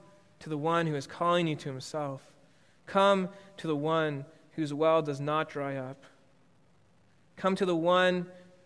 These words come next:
who lived a perfect life, who died on the cross for your sins, who bore God's wrath upon himself, who died on the cross and rose again,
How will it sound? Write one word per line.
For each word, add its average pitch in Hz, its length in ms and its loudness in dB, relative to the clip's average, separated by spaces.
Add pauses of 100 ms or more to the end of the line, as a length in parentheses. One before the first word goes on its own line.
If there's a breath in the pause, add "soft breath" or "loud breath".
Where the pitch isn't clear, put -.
who 165 100 -6
lived 165 180 0
a 156 60 0
perfect 165 480 -4
life, 143 300 -2
who 165 60 -4
died 196 400 8 (160 loud breath)
on 170 120 0
the 170 60 -2
cross 175 340 4
for 170 120 -6
your 170 300 2
sins, 143 380 -6
who 160 100 0
bore 202 380 6 (180 loud breath)
God's 175 220 4
wrath 190 320 8
upon 175 260 0
himself, 170 500 4 (220 loud breath)
who 170 100 -2
died 202 320 10
on 190 120 4
the 170 80 0
cross 151 480 4
and 151 160 -4
rose 160 240 2
again, 131 400 -6